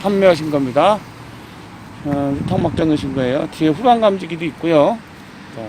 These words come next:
후방 감지기도 있고. 자, 실내 한번 보여드리겠습니다. 자, 가죽 시트 돼 있고요. 파워도어 록 돼 있고. 자, 실내 보면 실내도 깨끗합니다. 자, 우드 그레인 돼 있고요.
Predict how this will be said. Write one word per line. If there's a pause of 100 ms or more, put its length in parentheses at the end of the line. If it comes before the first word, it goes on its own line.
(160)
후방
감지기도
있고. (1200)
자, (520)
실내
한번
보여드리겠습니다. (1600)
자,
가죽
시트
돼
있고요. (720)
파워도어
록
돼
있고. (1000)
자,
실내
보면
실내도 (220)
깨끗합니다. (1120)
자,
우드
그레인
돼
있고요.